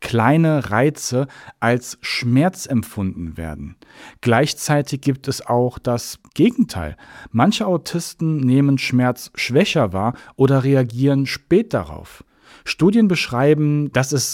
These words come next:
sowohl eine erhöhte als auch eine verringerte Schmerzempfindlichkeit geben kann. Das ist kein Widerspruch, sondern zeigt, wie unterschiedlich das Nervensystem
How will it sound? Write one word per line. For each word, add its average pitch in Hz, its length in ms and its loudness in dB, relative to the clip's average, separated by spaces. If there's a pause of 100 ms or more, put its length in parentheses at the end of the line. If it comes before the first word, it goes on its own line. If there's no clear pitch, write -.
sowohl 123 920 2
eine 123 420 0
erhöhte 127 960 -2
als 165 320 0
auch 190 140 -4
eine 170 260 -4
verringerte 156 800 0
Schmerzempfindlichkeit 101 1300 -6
geben 90 300 -4
kann. - 320 -12 (500)
Das 135 200 2
ist - 200 -8
kein 123 420 2
Widerspruch, 139 640 -4 (140)
sondern 123 380 0
zeigt, - 580 -2
wie 175 120 -2
unterschiedlich 151 800 -2
das - 220 -4
Nervensystem 131 880 0